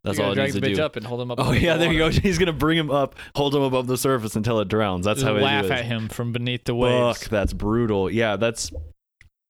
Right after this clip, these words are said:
Speaker 1: tentacles are just an advantage that a shark doesn't, doesn't really have. I mean,
Speaker 2: Limbs are an advantage for sure.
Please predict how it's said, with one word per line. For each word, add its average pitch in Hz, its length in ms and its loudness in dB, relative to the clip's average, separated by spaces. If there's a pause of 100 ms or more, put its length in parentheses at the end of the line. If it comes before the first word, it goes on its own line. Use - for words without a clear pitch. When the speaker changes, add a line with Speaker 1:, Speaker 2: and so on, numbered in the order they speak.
(260)
Speaker 1:
tentacles 165 380 -2
are - 20 0
just 127 160 -2
an 110 80 0
advantage 101 380 -2
that 92 100 -2
a - 20 -2
shark 92 300 -4
doesn't, 85 280 -10 (480)
doesn't 95 220 -10
really 87 180 -6
have. 90 240 -8
I 85 60 -8
mean, 90 200 -8 (200)
Speaker 2:
Limbs 139 400 0 (140)
are 123 120 0
an 117 100 0
advantage 110 440 -2
for - 140 -6
sure. - 320 -8